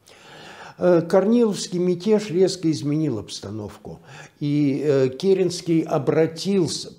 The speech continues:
при-, потер-, в-, стал, смирился с тем, что большевики готовы его оружием защитить от корниловцев. И большевиков стали выпускать. Ленин по-прежнему прятался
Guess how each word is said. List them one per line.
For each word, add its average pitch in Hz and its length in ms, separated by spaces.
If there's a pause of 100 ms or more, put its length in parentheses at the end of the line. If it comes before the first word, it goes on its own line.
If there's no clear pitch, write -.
при-, 180 380 (580)
потер-, 190 480
в-, 147 320
стал, 185 500 (180)
смирился 208 800
с - 120
тем, 131 200
что - 240
большевики 156 960 (320)
готовы 160 800
его 135 540
оружием 156 760
защитить 139 840
от 143 160
корниловцев. 135 880 (800)
И 214 180
большевиков 165 840
стали 180 420
выпускать. 127 880 (640)
Ленин 202 400
по-прежнему 113 720
прятался 104 840